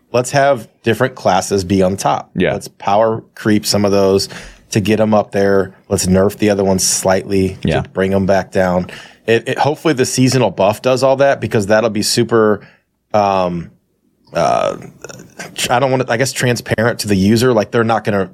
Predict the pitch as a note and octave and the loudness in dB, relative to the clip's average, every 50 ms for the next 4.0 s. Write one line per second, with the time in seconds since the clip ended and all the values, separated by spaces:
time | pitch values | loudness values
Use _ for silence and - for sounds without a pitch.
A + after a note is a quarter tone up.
0 | _ _ - - A#2+ A2 G#2 F#2 - - C#3 C#3+ C3+ A#2 G#2+ A2+ G#2+ - B2 A#2+ | _ _ -8 -4 -2 -2 -2 -2 0 0 2 2 2 0 0 -2 -2 0 0 0
1 | B2 A#2+ - - G#2 F2 F#2+ F#2+ F#2+ F#2 F2+ - - A2 G#2 G#2 G#2+ F#2 - G#2 | 0 0 0 -2 -4 -4 -2 -2 -2 -2 -2 0 -2 -2 0 0 -2 -2 -2 -4
2 | F#2+ - A#2+ A#2+ A2 G#2 G#2 G2+ - - A#2 A2+ G2+ G2+ F#2+ F#2 F2+ E2+ G2+ G2 | -2 0 0 0 2 0 0 -2 -2 0 0 2 2 2 2 2 0 0 0 0
3 | G2 - - A#2 F#2 F2+ F2+ F2+ F2+ F2 E2+ E2 D#2+ - - F#2+ F2 C#2+ C#2+ - | 0 0 -2 -4 -2 -2 0 0 0 0 0 -2 -4 -4 -2 -2 -2 -2 -4 -8